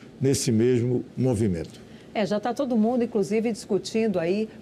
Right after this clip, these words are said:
Speaker 2: fulanizando, como diria Marco Maciel, a disputa aí pra dois mil e vinte e dois. O Cidadania já lançou uma pré-candidatura do senador Alessandro Vieira.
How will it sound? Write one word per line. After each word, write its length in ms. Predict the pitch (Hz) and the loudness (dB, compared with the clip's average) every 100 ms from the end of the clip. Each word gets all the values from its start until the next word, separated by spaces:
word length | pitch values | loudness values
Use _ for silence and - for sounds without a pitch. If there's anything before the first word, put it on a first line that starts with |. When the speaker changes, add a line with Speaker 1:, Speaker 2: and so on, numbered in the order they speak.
| - - | -20 -10
Speaker 2:
fulanizando, 880 | 233 254 214 202 175 151 202 254 214 | -2 0 2 2 0 0 -2 0 -2
como 220 | - 180 | -2 -4
diria 280 | 160 170 175 | -2 -2 0
Marco 320 | 170 170 - | -2 -4 -4
Maciel, 600 | 170 165 - 160 160 233 - - - 196 | -4 -4 -2 0 2 -2 -6 -18 -12 -6
a 400 | 208 240 220 196 185 180 | -4 -2 -2 -2 -4 -6
disputa 500 | 220 220 - 226 - | -6 -4 -4 -2 -2
aí 80 | 190 | -2
pra 140 | 226 | -2
dois 260 | 214 202 190 | 0 0 2
mil 220 | 220 240 | 0 0
e 80 | 208 | 0
vinte 320 | 214 226 - | -2 -2 -4
e 40 | |
dois. 520 | 160 151 160 156 143 | -2 0 2 2 0
O 60 | 175 | -6
Cidadania 720 | - 190 202 190 175 190 220 | -4 0 0 2 2 2 2
já 160 | 202 220 | 2 0
lançou 680 | 226 202 - - 190 226 262 | 0 0 -4 -2 0 2 2
uma 200 | 202 180 | 2 0
pré-candidatura 1040 | - 185 185 180 170 156 - 185 220 247 | -2 -2 -2 -4 -2 -6 -2 0 2 2
do 100 | 185 | 0
senador 500 | 185 202 180 156 180 | -4 -4 -4 -2 0
Alessandro 540 | 175 160 156 180 165 165 | 0 -2 -4 -6 -6 -6
Vieira. 640 | 143 139 156 214 254 262 | -6 -4 0 2 2 -2